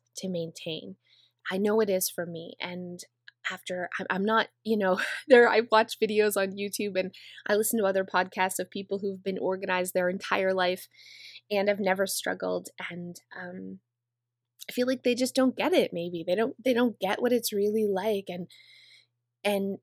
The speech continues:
and they're like, "Well, just put your stuff here and, and just make yourself do it every day." And, and for me, that, <sighs> I mean, all the, all the self, like, "You can do it, Cass," in the world, and,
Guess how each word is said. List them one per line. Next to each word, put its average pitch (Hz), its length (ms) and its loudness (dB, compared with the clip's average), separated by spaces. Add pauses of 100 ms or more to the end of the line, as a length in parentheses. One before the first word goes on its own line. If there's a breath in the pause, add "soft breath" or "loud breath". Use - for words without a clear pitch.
and 196 140 -6
they're 196 120 -4
like, 185 140 -2
"Well, 240 260 4
just 185 220 -2
put 202 160 0
your 269 80 0
stuff 277 280 2
here 247 300 6
and, 165 420 -2
and 175 180 -4
just 190 220 -2
make 202 200 0
yourself 254 340 2
do 285 180 4
it 240 80 4
every 170 240 2
day." 160 260 -4
And, 175 220 -8 (120)
and 190 320 -6
for 220 140 -2
me, 269 320 2
that, 202 140 -8 (280)
<sighs> - 640 -8
I 233 100 0
mean, 226 200 -2 (100)
all 247 220 0
the, 202 240 2 (680 soft breath)
all 226 360 -2
the 185 320 -2 (340)
self, - 600 0 (520)
like, 180 260 0
"You 349 160 10
can 392 200 2
do 359 200 6
it, 302 200 2
Cass," 240 380 -2
in 233 100 2
the 214 100 -2
world, 214 440 4
and, 190 180 0